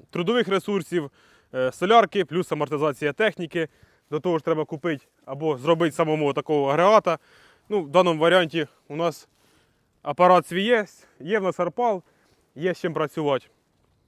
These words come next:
Ну, скажу так, що, по-перше, е, оці всі гілки треба кудись прибирати. Тому що оце все, який тут об'єм поля, да,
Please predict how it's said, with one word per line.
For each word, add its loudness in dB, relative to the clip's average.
Ну, -4
скажу -2
так, 2
що, -4
по-перше, 0
е, -4
оці -4
всі -4
гілки 0
треба 2
кудись -2
прибирати. 2
Тому -2
що -2
оце -4
все, -8
який -8
тут -12
об'єм -4
поля, -2
да, -2